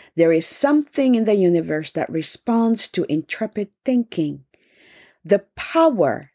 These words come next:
that holds and that moves the stars in their courses, sustains, illumines, and fights for the brave and the upright. Courage has power and magic in it.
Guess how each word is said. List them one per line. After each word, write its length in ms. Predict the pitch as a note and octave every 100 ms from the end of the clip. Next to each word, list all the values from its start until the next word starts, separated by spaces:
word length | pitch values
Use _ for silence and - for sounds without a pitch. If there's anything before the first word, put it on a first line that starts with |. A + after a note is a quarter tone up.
| -
that 220 | D3+ - -
holds 640 | B3 A#3 A#3+ B3 A#3 - _ _ _ _ _ F3
and 180 | F3+
that 180 | F3+ E3+
moves 520 | G3 G3+ A#3 B3+ A#3+
the 160 | G#3 A#3
stars 720 | - - F#3 F3 E3+ E3+ F3
in 160 | - D#3+
their 160 | D#3+
courses, 640 | D#3 - A#3+ G#3+ - G#3+ G#3
sustains, 800 | F3+ E3 - A3 G3+ G3 G3+ -
illumines, 760 | E3 E3 F3+ G3 F#3 F3 F3+ - - - - -
and 240 | F#3 F3+
fights 720 | - - - - D#4+ D#4+ D4+ -
for 240 | - A#3
the 140 | G3
brave 520 | F#3+ F#3+ G#3 G#3+ G#3+ G#3
and 120 | E3+
the 160 | E3 -
upright. 760 | D#3+ - - D3+ D3 - - _ _ _ _ _ _ _ -
Courage 720 | - D#4+ C#4 D#3 E3+ E3+ - _ _ -
has 320 | G#3 F#3+ -
power 680 | - - - D4 C#4+ C#4+ C#4 -
and 260 | A3 G#3
magic 640 | F#3+ F3+ F3 F3 F3 - -
in 220 | E3+ D#3+
it. 380 | C3 _ -